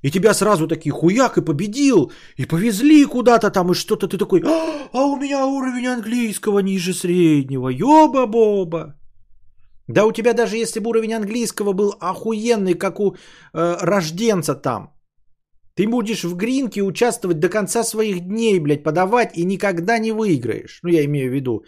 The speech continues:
есть не нулевая вероятность, что ты так и не будешь нихуя выигрывать. А ты серьезно думаешь: "Блядь, а если я подам, а шо же будет?" Ничего не будет. Научишься английскому языку.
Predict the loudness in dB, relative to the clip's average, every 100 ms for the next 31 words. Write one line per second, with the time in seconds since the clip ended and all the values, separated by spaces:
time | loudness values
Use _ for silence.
0 | _ _ -4 4 4 4 -2 0 2 4
1 | 2 2 2 2 0 -2 -10 -8 -4 -2
2 | -2 -4 -2 -2 -2 0 0 -2 -12 -20
3 | -20 -4 -2 0 2 2 2 0 0 -2
4 | -4 -6 -8 -6 -4 -2 -2 -2 -2 -2
5 | -4 -8 -18 -6 -2 0 -2 -2 -2 -2
6 | -4 -2 -2 -2 -2 -2 -2 -2 -2 -2
7 | -2 -2 -2 -2 -2 2 4 2 2 2
8 | 0 -2 -12 _ -20 _ 0 4 4 2
9 | -2 -2 -2 -2 -2 -4 -2 -2 -2 -2
10 | -2 0 -2 -4